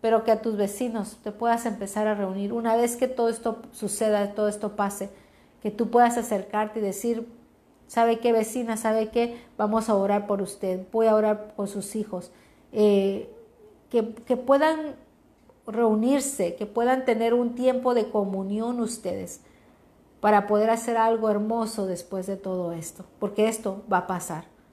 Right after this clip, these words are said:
esto es temporal, esto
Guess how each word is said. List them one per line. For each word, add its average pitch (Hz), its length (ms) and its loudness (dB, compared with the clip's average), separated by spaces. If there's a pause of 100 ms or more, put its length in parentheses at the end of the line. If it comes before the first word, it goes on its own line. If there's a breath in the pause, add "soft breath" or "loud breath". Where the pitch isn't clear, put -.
esto 208 220 -4
es 208 160 -4
temporal, 190 600 -2 (640 soft breath)
esto 214 420 0